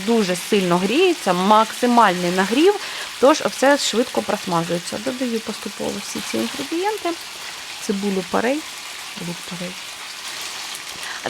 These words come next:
Да-, надасть, ем, с-, с-, таку текстуру.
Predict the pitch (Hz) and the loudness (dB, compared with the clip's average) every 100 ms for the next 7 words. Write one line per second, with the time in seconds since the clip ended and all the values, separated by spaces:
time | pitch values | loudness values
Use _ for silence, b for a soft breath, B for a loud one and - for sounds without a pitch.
0 | 185 202 202 208 214 226 - - 190 185 | 4 6 6 6 6 4 0 -2 2 2
1 | 185 185 180 - 175 - - - 170 - | 2 -2 -8 -8 -8 -6 -8 -8 -6 -6
2 | 190 190 180 175 254 - - 185 170 | -4 0 0 2 0 0 2 4 4